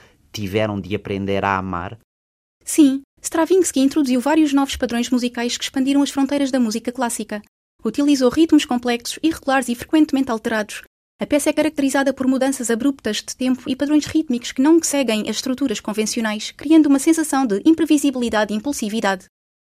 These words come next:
Speaker 2: Usou polirritmia, vários ritmos tocados simultaneamente, e polimetrismo,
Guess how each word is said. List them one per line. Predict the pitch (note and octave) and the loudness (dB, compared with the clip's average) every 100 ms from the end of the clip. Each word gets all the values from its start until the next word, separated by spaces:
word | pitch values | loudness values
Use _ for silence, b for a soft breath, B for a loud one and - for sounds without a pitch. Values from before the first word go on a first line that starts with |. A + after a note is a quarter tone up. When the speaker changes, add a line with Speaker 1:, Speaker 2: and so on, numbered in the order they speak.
| - | -2
Speaker 2:
Usou | A3+ G3+ | 0 0
polirritmia, | G3 D4+ E4 D#4+ D#4 B3 A3 G3+ G#3+ | 2 4 4 2 0 -2 -2 -4 -4
vários | F#3 G3+ G#3 | -4 -4 -2
ritmos | C4+ C4+ F#3+ - | -4 -4 -8 -8
tocados | A#3 B3 A#3+ | -4 -4 -4
simultaneamente, | G#3 G3+ G#3+ A3 A#3 G#3 G#3 - | -6 -6 -4 -4 -4 -4 -8 -8
e | G#3+ | -4
polimetrismo, | C#4+ D4 G#3 G3+ A#3+ G#3+ G3+ | -2 0 -2 -4 -6 -6 -8